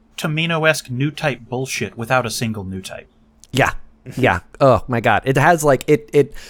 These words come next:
Speaker 2: not only does it have new types, it's got both new types and cyber new types, which, again, that's a weird long-standing translation thing because Gundam treats new types and cyber new types the exact same until you get to,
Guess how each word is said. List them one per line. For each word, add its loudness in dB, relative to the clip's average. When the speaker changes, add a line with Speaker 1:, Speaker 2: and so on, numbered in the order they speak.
Speaker 2:
not 0
only 2
does -2
it -4
have 0
new -4
types, -4
it's -4
got -2
both 2
new -2
types 0
and 0
cyber 0
new -4
types, -4
which, -2
again, 2
that's 2
a 2
weird -2
long-standing 0
translation -2
thing -4
because -2
Gundam 0
treats -4
new 0
types -2
and -6
cyber 0
new 0
types 0
the 0
exact -2
same 4
until 4
you 2
get 0
to, 0